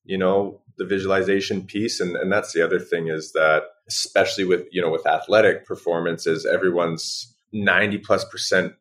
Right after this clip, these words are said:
physical training, which is still very important. But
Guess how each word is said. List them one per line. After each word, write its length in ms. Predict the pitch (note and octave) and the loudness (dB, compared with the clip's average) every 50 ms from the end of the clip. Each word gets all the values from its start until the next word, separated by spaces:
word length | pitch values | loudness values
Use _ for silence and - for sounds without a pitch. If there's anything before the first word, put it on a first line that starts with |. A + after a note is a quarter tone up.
| _ _ | _ _
physical 600 | - - - G2 F#2 F2+ F2+ - - E2+ D#2 D#2 | -14 -4 -2 -2 0 0 -2 -6 -4 -4 -4 -6
training, 540 | - - - F#2 F2+ F2+ E2+ D#2 D2 D2 D2+ _ _ _ - | -4 -2 0 0 0 0 0 -2 -4 -6 -10 _ _ _ -4
which 220 | - - - - - | -4 -4 -4 -4 -6
is 180 | G2+ F#2+ - - - | -6 -8 -8 -10 -14
still 340 | - - - - B2+ A#2 G2+ | -14 -6 0 2 2 2 4
very 220 | G#2+ G2+ G2+ F#2+ | 4 4 4 4
important. 600 | F#2 F#2 - - G#2+ G2+ F2+ D2+ D#2 E2 F#2 - _ _ _ _ _ _ _ _ _ _ _ _ _ _ _ - | 2 0 0 2 4 4 4 4 0 -6 -12 -14 _ _ _ _ _ _ _ _ _ _ _ _ _ _ _ 2
But 340 | G2 F#2 F2+ F#2 - - | 4 4 4 4 2 -4